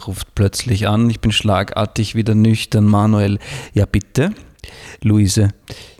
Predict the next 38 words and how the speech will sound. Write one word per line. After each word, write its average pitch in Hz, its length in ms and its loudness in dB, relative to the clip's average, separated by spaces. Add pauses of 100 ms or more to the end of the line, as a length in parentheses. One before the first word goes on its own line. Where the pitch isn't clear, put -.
(120)
wieso 107 180 2
sagst 107 300 0
du 110 60 2
ja 107 80 2
bitte? - 340 -2
Du 101 140 0
wirst 101 200 0
mich 107 120 2
ja 104 120 2
hoffentlich 104 460 0
eingespeichert 104 760 0
haben. 104 320 -2 (680)
Ja, 110 440 0
eh. 104 220 0 (600)
Wie 131 100 -2
geht's? - 380 -2 (680)
Gut, 262 560 -2
aber 143 260 0
irgendwie 175 220 0
verlottere 135 600 0
ich 101 200 -2
hier. 104 400 0 (520)
Wie 120 120 0
meinst 120 240 0
du 131 80 -2
das? 117 260 -2 (320)
Ja, - 80 -2
ich - 160 0
seh 214 240 0
euch 285 240 0
nie. 135 140 2
Wo 151 80 0
bist - 340 -2
du? 123 220 0 (480)
Ich - 100 -4
bin 156 140 0
auf 147 80 -6
Tour. 165 400 0